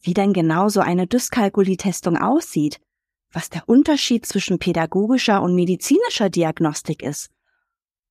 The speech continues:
und ob es nicht besser wäre, eine Nachhilfe in Anspruch zu nehmen oder wann es sich wirklich lohnt, eine lerntherapeutische Förderung in die Wege zu leiten.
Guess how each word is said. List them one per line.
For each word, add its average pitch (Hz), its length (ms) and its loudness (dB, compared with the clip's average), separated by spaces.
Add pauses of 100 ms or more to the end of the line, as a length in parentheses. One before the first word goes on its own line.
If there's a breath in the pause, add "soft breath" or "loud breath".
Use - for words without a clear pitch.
(140)
und 165 440 2 (220)
ob 190 180 -2
es 185 120 -4
nicht 170 200 -2
besser 208 320 2
wäre, 190 340 2
eine 170 220 0
Nachhilfe 214 560 2
in 170 100 2
Anspruch - 460 -6
zu - 180 -4
nehmen 156 360 2 (480)
oder 156 280 -4 (120)
wann 277 580 6
es 190 180 -4
sich 196 220 -4
wirklich 247 400 0
lohnt, 196 560 0
eine 170 240 0
lerntherapeutische 190 1000 0
Förderung 208 560 0
in 170 120 0
die 180 140 -2
Wege 285 260 2
zu - 160 -6
leiten. 143 480 -2